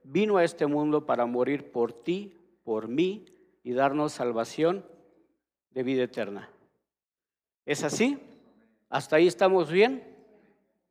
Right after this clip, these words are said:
Entonces, nosotros tenemos una condición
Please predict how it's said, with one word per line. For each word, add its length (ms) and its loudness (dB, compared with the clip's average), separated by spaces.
Entonces, 840 0
nosotros 640 2
tenemos 460 2
una 240 4
condición 800 4